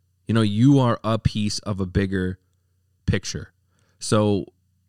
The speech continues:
I think that that really resonated with him, and he liked that a lot because he doesn't wanna be that savior guy, which also leads me to thinking that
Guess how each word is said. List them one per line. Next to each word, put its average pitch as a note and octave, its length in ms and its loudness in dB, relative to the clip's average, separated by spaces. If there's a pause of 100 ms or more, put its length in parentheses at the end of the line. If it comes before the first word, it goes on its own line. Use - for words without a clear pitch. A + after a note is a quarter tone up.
(240)
I A2+ 120 -6
think C#3+ 280 -2
that B2+ 100 -6
that B2 200 -2
really A#2+ 400 2
resonated G#2 560 0
with G2+ 220 -4
him, G2+ 120 0
and F#2+ 100 -4
he G2+ 160 -2
liked G2 280 -2
that F#2+ 140 -4
a F2 60 -6
lot G#2+ 280 -2
because G#2 240 -4
he G#2 80 -6
doesn't A2 300 -2
wanna A#2 180 -2
be A2 240 -2
that F#2 180 -8
savior F2 480 -6
guy, E2 260 -14 (480)
which D3 200 2
also E3 240 0
leads D3 320 0
me C#3 140 -2
to C3+ 120 -4
thinking B2 480 -6
that G2+ 300 -6